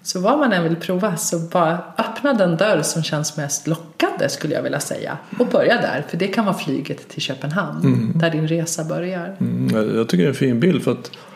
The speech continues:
Speaker 2: att innan man kan ta sig ens till flyget till Köpenhamn måste man ut genom dörren och gå ner i trappuppgången och ta sig ut till Arlanda.
Speaker 1: Precis.
Speaker 2: Så att det är liksom, de första stegen är ju väldigt vardagliga. Så om vi tar några som, för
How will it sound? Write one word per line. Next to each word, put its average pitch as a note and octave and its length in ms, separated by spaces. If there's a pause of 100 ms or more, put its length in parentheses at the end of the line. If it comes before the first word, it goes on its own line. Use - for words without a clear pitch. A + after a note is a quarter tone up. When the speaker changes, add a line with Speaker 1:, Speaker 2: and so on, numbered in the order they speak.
(520)
Speaker 2:
att - 120
innan C3+ 460
man C3 140
kan B2 140
ta C3+ 180
sig C3+ 140
ens A#2 160
till - 100
flyget A#2+ 280
till - 80
Köpenhamn B2 440
måste D3 240
man B2+ 140
ut C3+ 180
genom A2+ 180
dörren E3+ 360
och B2 60
gå B2+ 80
ner B2 100
i - 40
trappuppgången C#3 720
och - 80
ta C3 120
sig C3+ 140
ut A#2 60
till A#2 80
Arlanda. D3 640
Speaker 1:
Precis. F#3+ 280 (280)
Speaker 2:
Så - 180
att C3+ 100
det C#3 100
är C3+ 40
liksom, C3+ 580 (480)
de C#3+ 300
första D3 360
stegen D#3 480
är C#3+ 60
ju C#3 240
väldigt C3+ 680 (600)
vardagliga. D3+ 960
Så D#3+ 220 (380)
om D#3+ 120
vi E3 80
tar F#3 220
några A3 180
som, D3 260
för E3+ 100